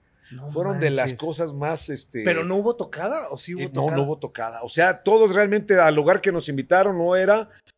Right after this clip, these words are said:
Speaker 2: eh, prácticamente se convocó a, a un evento así como que emergente, pero pues prácticamente fue como entre para que nos vieran, echarnos unas canciones, este, porque fue todo así como emergente, ¿eh? O sea, no, ya no estaba, o sea, ni era la, la plaza a la que íbamos,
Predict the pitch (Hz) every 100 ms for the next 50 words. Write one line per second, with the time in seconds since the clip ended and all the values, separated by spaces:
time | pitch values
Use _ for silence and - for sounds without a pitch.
0 | - - 143 139 160 170 175 165 175 -
1 | 170 165 - 143 143 143 165 180 170 147
2 | 135 135 170 185 165 180 175 160 - 165
3 | 165 151 143 131 127 123 156 160 151 214
4 | - - - - _ 139 139 127 - 175
5 | 160 156 160 160 151 165 156 147 135 127
6 | 123 127 117 113 120 117 117 104 160 160
7 | 135 117 113 156 156 143 156 147 - 120
8 | - 156 175 208 - _ _ _ - -
9 | - _ 127 117 - 113 - 110 165 190
10 | 214 202 190 - 180 156 139 123 160 156
11 | 160 190 156 170 175 180 143 170 190 -
12 | 185 175 143 - 196 202 220 202 170 -
13 | 147 165 170 170 196 170 165 135 -